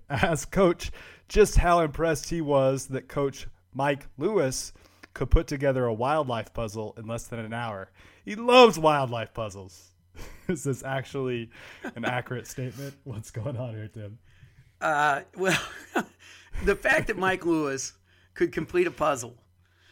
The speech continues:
Speaker 2: I mean, the guy could not get into the Kelley School of Business at the University of Indiana. And, and I've had two consecutive driver, Uber drivers be Kelley School graduates. Um, and so when you look at this,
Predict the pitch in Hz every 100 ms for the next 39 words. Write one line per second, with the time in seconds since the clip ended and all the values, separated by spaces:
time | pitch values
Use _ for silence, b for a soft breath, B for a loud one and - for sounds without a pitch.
0 | b - 165 165 165 196 269 - 196 180
1 | 196 170 160 170 143 135 - 160 156 -
2 | 151 139 110 139 127 113 123 127 135 135
3 | 135 135 123 123 120 120 123 - _ _
4 | _ _ b b b b 165 170 - 165
5 | 151 160 - 180 269 175 170 147 - _
6 | - 214 165 - - 175 131 127 139 202
7 | 202 - 202 233 147 135 127 123 127 120
8 | 131 127 151 139 135 - 135 123 127 123
9 | 127 120 120 - B B B - 139 143
10 | 139 131 b b b - 190 - - 190
11 | 185 185 185 190 185 190 196 262 190 -
12 | 147 147 -